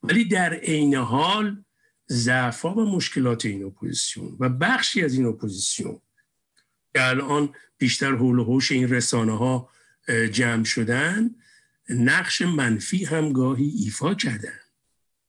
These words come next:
و ایفا می‌کنن در رابطه با آنچه که در داخل ایران می‌گذره و در رابطه با آنچه که در خارج کشور می‌گذره.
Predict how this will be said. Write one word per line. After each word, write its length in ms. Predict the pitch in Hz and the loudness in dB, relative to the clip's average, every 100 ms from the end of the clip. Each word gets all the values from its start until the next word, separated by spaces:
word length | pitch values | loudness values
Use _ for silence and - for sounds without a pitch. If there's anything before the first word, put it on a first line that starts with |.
| _ _ _ | _ _ _
و 40 | 131 | 0
ایفا 380 | 123 131 - | 2 2 2
می‌کنن 480 | 240 226 - - - - _ _ _ _ _ _ _ _ - | 2 2 -2 -10 -14 -20 _ _ _ _ _ _ _ _ 0
در 140 | 262 | 2
رابطه 440 | 233 196 156 - | 2 2 -2 -2
با 340 | 156 156 156 - - - | 0 0 0 -6 -20 -18
آنچه 280 | - 156 - | -2 0 0
که 80 | 165 | 0
در 160 | 147 127 | 0 0
داخل 440 | 120 113 - 170 | 0 -2 -2 0
ایران 320 | 214 170 147 | 0 0 -2
می‌گذره 760 | 151 135 127 131 131 131 131 131 _ _ _ _ | -2 -2 -2 0 2 2 0 -4 _ _ _ _
و 260 | 117 107 110 | -2 -2 0
در 220 | 123 135 | 0 0
رابطه 500 | 139 127 113 - 127 | 0 0 -2 -2 -2
با 420 | 127 127 127 123 - - - _ | 0 0 0 -4 -14 -20 -20 _
آنچه 420 | 123 117 120 - | -6 -2 -2 0
که 80 | 135 | 0
در 140 | 135 | 0
خارج 360 | 123 - 131 180 | 0 0 0 0
کشور 460 | 233 - 123 - - | 0 -2 -2 -4 -8
می‌گذره. 520 | - - - - | -12 -12 -12 -14